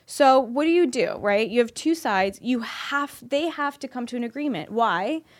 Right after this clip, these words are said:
Because they're the two parties involved, and it's gonna be up to them to uphold this agreement. So they both have to agree to it, okay? Now,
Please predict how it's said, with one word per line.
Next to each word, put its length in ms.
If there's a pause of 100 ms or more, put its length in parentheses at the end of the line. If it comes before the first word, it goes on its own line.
(200)
Because 260
they're 300
the 100
two 360
parties 500
involved, 500
and 140
it's 100
gonna 180
be 140
up 120
to 120
them 220
to 160
uphold 420
this 160
agreement. 460 (320)
So 120
they 120
both 240
have 200
to 120
agree 340
to 180
it, 200 (460)
okay? 420 (840)
Now, 380